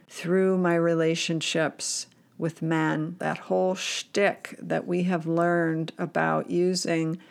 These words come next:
our sexuality and our sex appeal to be alluring and to have power, to have power over.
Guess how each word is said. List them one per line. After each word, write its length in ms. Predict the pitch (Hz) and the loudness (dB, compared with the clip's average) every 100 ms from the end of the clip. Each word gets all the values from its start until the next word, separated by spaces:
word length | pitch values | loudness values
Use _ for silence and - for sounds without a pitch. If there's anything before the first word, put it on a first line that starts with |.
| - - - | -20 -20 -14
our 120 | - | -6
sexuality 1200 | 165 - 175 - - 165 170 180 185 175 170 165 - | -4 0 0 0 0 4 6 6 4 4 2 0 -2
and 120 | 170 | -2
our 160 | 160 | -2
sex 480 | 165 - 175 175 - | -2 0 0 0 -6
appeal 680 | 170 - 175 160 156 156 160 - - - - - _ - | -6 -2 0 2 0 0 -4 -14 -20 -20 -20 -20 _ -4
to 100 | 175 | -2
be 600 | 165 180 175 165 160 - _ _ _ _ _ - | 2 4 6 4 0 -4 _ _ _ _ _ -4
alluring 800 | 185 185 208 254 262 175 156 - | 0 2 4 6 4 4 0 -2
and 160 | 180 175 | -4 -2
to 120 | 190 | 0
have 280 | 175 180 - | 0 0 -4
power, 680 | - 180 180 196 165 151 151 _ _ _ _ _ | -4 2 4 4 4 2 -4 _ _ _ _ _
to 120 | - | 0
have 200 | 185 170 | 2 0
power 580 | - - 175 185 190 175 - | -6 0 2 4 4 0 2
over. 680 | 180 180 170 165 151 156 | 4 4 4 2 0 -2